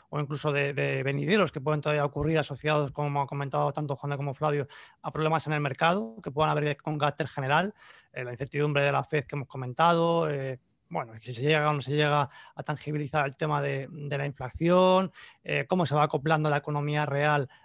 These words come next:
a, a las valoraciones, vaya, o cualquier otro tipo de catalizador que pueda apareciendo, eh, ya sea, llámese la yield o llámese lo que sea en ese momento, eh,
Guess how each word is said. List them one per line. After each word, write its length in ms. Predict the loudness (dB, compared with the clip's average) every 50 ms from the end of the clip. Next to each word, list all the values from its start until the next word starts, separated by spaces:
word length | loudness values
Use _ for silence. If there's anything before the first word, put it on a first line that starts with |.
| _ _
a, 440 | -2 0 2 2 2 2 0 -2 -4
a 240 | -6 -8 -6 -4 -2
las 160 | 0 0 0
valoraciones, 680 | 0 0 0 -2 0 0 0 2 2 0 -2 -4 -8 _ _ _
vaya, 340 | 0 0 0 0 -4 -8 _ _ _ _ _ _ _ _
o 200 | -14 -8 -4 0
cualquier 240 | 0 0 2 2 0
otro 160 | 0 0 -2
tipo 220 | -4 0 2 2
de 80 | 2 2
catalizador 500 | 2 0 2 0 0 0 0 0 0 0
que 80 | 0 0
pueda 280 | 2 4 4 6 4
apareciendo, 680 | 4 4 2 0 0 0 0 0 2 2 0 -2 -2 -4
eh, 380 | -4 -4 -4 -4 -4 -4 -4 -2
ya 140 | -2 -2 -2
sea, 140 | -2 -4 -4
llámese 280 | -2 -2 -2 -2 0 0
la 100 | 0 0
yield 300 | 0 0 0 0 2 0
o 40 | 0
llámese 400 | 0 0 -2 -2 -6 -8 -6 -4
lo 80 | -4 -4
que 120 | -4 -6
sea 180 | -4 -2 -2 -2
en 60 | -2
ese 180 | -4 -6 -6
momento, 420 | -4 -2 0 0 -2 0 -2 -4 -4 -6 -20 -20 -20 -20 -20 -20 -20 _ _ _
eh, 420 | -6 -2 -2 -2 -2 -2 -4 -6